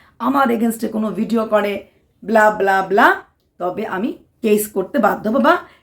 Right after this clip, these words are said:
সমস্ত ভিডিও, আহ, লিংক পাঠিয়ে দেব পুলিশের কাছে।" <laughs> সত্যি রুম্পা, হাসি পায়, হাসি পাচ্ছে তোমার এই হম্বিচম্বিগুলি দেখে। তুমি নিজে ঠিক আছো তো?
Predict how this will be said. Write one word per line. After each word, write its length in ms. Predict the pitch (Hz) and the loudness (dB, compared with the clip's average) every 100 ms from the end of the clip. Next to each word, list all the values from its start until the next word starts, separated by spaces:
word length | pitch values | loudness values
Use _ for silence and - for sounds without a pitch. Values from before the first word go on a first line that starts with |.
| _ | _
সমস্ত 420 | - 254 320 - 294 | -2 0 0 -2 -2
ভিডিও, 480 | 220 185 214 294 - _ _ _ _ | -2 0 0 0 -2 _ _ _ _
আহ, 380 | - 165 165 - | -12 -12 -12 -8
লিংক 300 | 190 277 294 - | 0 2 2 0
পাঠিয়ে 320 | 214 202 226 | -4 -2 0
দেব 200 | 214 220 381 - _ - | 0 0 -2 -6 _ -2
পুলিশের 340 | 294 - 196 | 0 2 0
কাছে।" 300 | - - - - _ _ _ _ _ _ _ _ | -6 -10 -16 -20 _ _ _ _ _ _ _ _
<laughs> 680 | - - 190 - 147 - _ _ _ _ _ _ _ - - - _ | -12 -4 -4 -4 -12 -16 _ _ _ _ _ _ _ -20 -20 -20 _
সত্যি 460 | - 285 - 311 | 0 0 0 -2
রুম্পা, 380 | 220 202 - 233 - _ _ | 0 -2 -4 -6 -8 _ _
হাসি 380 | - 220 - 254 | -2 -2 0 0
পায়, 220 | 240 - - _ _ _ _ _ _ _ - | -2 -6 -14 _ _ _ _ _ _ _ -4
হাসি 400 | 202 247 339 349 | 2 2 2 2
পাচ্ছে 260 | 339 330 | 2 2
তোমার 240 | 277 262 254 | -2 0 2
এই 320 | 247 254 - _ _ | 0 -2 -10 _ _
হম্বিচম্বিগুলি 680 | 214 247 277 285 262 247 269 | 2 2 2 2 2 2 0
দেখে। 320 | 175 - - - _ _ _ _ _ - | 0 -2 -8 -20 _ _ _ _ _ -2
তুমি 120 | 233 | 2
নিজে 220 | 226 262 | 2 0
ঠিক 180 | - 254 | -2 -4
আছো 240 | 208 202 247 | -4 -4 -4
তো? 280 | - - | -4 -8